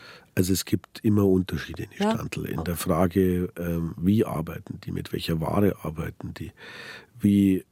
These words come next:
Speaker 1: viele Jahre sind die schon auf Volksfesten, wie viele Jahre sind die schon auf der Wiesn? Äh,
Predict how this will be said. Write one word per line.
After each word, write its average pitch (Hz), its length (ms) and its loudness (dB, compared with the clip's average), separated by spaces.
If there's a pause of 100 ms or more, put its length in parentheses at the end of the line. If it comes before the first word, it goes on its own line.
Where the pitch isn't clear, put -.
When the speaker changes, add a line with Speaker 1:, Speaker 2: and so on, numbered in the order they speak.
Speaker 1:
viele 101 320 2
Jahre 92 400 2
sind 98 260 0
die 98 120 0
schon 92 280 0 (140)
auf 87 260 0
Volksfesten, - 920 0
wie 104 100 0
viele 95 200 0
Jahre 85 260 -2
sind 85 220 -6
die 85 100 -4
schon 87 160 -4
auf 78 180 -6
der 82 180 -4
Wiesn? - 360 -8 (720)
Äh, 87 480 0